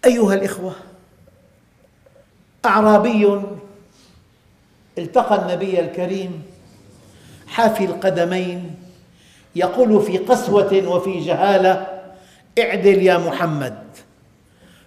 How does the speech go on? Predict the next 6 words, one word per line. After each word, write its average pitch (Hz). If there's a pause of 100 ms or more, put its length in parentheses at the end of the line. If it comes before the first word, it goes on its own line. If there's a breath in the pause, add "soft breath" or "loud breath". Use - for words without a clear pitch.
فليس 208
المال 175
مالك 170
ولا 160
مال 151
أبيك". 147